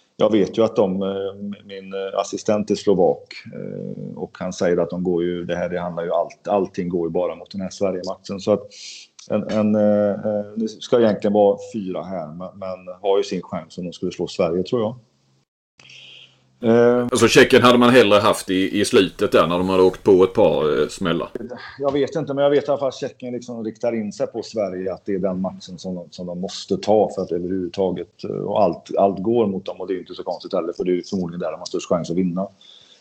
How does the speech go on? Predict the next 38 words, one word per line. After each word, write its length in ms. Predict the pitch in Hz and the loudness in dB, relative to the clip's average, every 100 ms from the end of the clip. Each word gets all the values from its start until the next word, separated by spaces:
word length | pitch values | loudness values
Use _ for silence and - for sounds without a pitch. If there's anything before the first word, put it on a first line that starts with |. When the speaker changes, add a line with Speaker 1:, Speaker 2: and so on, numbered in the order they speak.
| _ - 95 | _ -12 0
Speaker 1:
Eh, 200 | 92 90 | 2 4
men 140 | 107 | 4
den 180 | 113 117 | 4 2
är... 340 | 120 120 120 - _ - - _ - | 2 2 0 -6 _ -20 -20 _ -20
Jag 120 | - | -12
tycker 200 | 117 117 | -6 -4
att 180 | 113 117 | -2 0
vi 320 | 117 117 - - _ | 2 2 -2 -8 _
ska 200 | - - | -10 -6
ha 200 | 107 110 | -2 0
ett 160 | 104 - - | 0 -6 -14
varn-, 360 | - 104 110 95 | -6 2 2 2
eller 160 | 98 | -2
vi 280 | 90 87 73 | -4 -6 -10
behöver 200 | 76 101 | -10 -10
inte 120 | - | -6
ha 100 | 110 | -6
det. 260 | 98 95 104 | -4 -6 -8
Jag, 200 | 98 107 | -6 -2
jag 180 | 113 127 | 2 2
tycker 160 | 175 165 | 0 -2
de 160 | 135 | 0
är 60 | 120 | 2
bra, 380 | 104 101 156 - | 2 2 2 -6
eh, 580 | - 127 123 120 117 123 | -10 -6 -6 -8 -14 -12
och 80 | 117 | -12
jag 100 | 113 | -12
tycker 200 | 131 117 | -8 -8
att 100 | 113 | -4
de 180 | 107 107 | -4 -2
är, 200 | 104 104 | -4 -4
är 420 | 107 104 101 101 | -8 -12 -12 -16
ett 140 | - | -6
bra 180 | 110 104 | 2 4
lagspel, 580 | 104 107 95 - 104 117 | 6 4 2 -4 -6 -4
lite 200 | 120 - | -8 -10
kanske 300 | 107 101 - | -12 -12 -10
som 280 | 107 98 | -10 -10